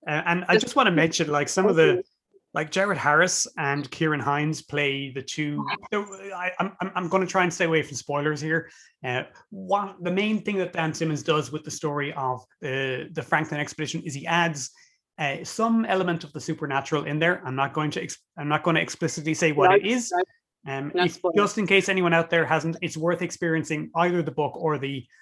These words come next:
Speaker 1: the show if you haven't already. But the two main commanders of the ship are played by Jared Harris and Kieran Hines, and they're both fantastic. Interestingly, we have a, uh, a, a,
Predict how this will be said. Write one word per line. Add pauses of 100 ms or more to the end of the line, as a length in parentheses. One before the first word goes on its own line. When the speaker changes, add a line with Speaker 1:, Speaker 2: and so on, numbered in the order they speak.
(140)
Speaker 1:
the
show
if
you
haven't
already.
But (280)
the
two
main (140)
commanders
of
the
ship
are
played
by
Jared
Harris (300)
and
Kieran
Hines,
and
they're
both
fantastic.
Interestingly, (300)
we
have
a,
uh, (400)
a,
a,